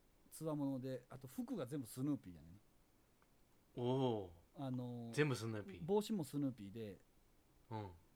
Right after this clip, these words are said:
Speaker 1: まあ、えっと、トレーナーとか、中のTシャツ、あと、
Speaker 2: <laughs>
Speaker 1: リュックとか、<laughs> あと、メガネ、
Speaker 2: 好きやねんな、
Speaker 1: メガネ、
Speaker 2: あとスヌーピーが。
Speaker 1: うん、サングラスとか、あと、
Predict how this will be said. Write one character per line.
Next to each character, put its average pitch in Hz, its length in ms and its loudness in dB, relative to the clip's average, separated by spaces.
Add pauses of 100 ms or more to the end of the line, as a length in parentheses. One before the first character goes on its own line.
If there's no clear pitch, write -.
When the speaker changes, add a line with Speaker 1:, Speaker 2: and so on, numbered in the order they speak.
(300)
Speaker 1:
ま 131 320 -6
あ、 - 40 -10 (340)
え 113 80 -8
っ 104 40 -12 (100)
と、 104 480 -6
ト 139 100 -6
レ 139 160 2
ー - 20 0
ナ 107 100 -4
ー 87 100 -10
と 87 80 -18
か、 87 100 -16 (240)
中 120 200 -8
の 98 100 -8
T 95 160 -12
シ 90 80 -14
ャ 87 40 -12
ツ、 85 240 -18 (600)
あ - 40 -20
と、 104 100 -14
Speaker 2:
<laughs> 143 560 2
Speaker 1:
リ 151 120 2
ュ - 20 -2
ッ 131 80 -4
ク 117 120 -10
と 98 120 -10
か、 87 360 -12 (680)
<laughs> 170 920 2
あ 139 100 -4
と、 131 200 2
メ 127 200 2
ガ 139 140 0
ネ、 135 60 2
Speaker 2:
好 135 60 0
き - 120 8
や 127 60 10
ね 104 60 4
ん - 40 2
な、 - 40 4
Speaker 1:
メ - 40 2
ガ 180 80 6
ネ、 220 60 6
Speaker 2:
あ 220 40 0
と 160 180 6
ス 131 240 2
ヌ 131 100 6
ー 110 120 4
ピ 180 120 -4
ー - 80 -4
が。 - 60 -8
Speaker 1:
う - 40 -8
ん、 - 0 -
サ - 0 -
ン - 0 -
グ - 0 -
ラ - 0 -
ス - 20 -10
と 95 80 -12
か、 123 80 -6
あ 143 40 -4
と、 165 240 2